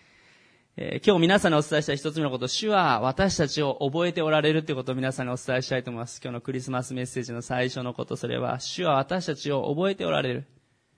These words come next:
神様は私たち一人一人の必要を覚えておられます。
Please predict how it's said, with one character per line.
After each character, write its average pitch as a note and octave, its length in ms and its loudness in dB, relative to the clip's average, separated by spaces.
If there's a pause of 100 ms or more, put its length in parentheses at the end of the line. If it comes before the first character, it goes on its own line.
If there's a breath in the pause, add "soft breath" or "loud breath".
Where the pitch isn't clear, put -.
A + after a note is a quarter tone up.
(640)
神 G#3 200 -2
様 G3+ 180 4
は F3+ 60 6
私 G#3 200 2
た G#3 120 4
ち G3 80 -2
一 F3+ 80 0
人 F#3 180 4
一 F3+ 60 4
人 G#3+ 160 2
の B3 120 2
必 - 240 -4
要 G#3+ 220 4
を F#3+ 60 2
覚 G3+ 160 2
え G3 40 0
て G3 60 -2
お F#3+ 40 2
ら F3 120 6
れ E3 80 4
ま D3+ 180 4
す。 - 200 -14